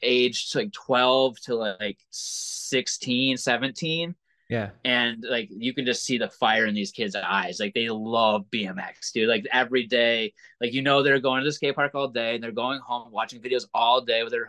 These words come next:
Speaker 1: like, their homies, just talking about B M X until they go to sleep, waking up, like,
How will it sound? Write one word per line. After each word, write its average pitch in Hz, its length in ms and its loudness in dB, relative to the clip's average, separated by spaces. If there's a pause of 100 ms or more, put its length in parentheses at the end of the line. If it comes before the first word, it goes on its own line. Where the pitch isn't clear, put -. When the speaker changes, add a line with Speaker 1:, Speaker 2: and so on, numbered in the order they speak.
(100)
Speaker 1:
like, 110 240 -2
their 120 100 0
homies, 113 380 -6
just 110 180 -6
talking 117 300 2
about 127 160 4
B 127 80 4
M 123 80 2
X 123 160 -4
until 120 440 0
they 120 140 0 (160)
go 123 60 2
to 123 80 0
sleep, 123 500 0
waking 120 340 0
up, 117 220 -2
like, 110 220 -4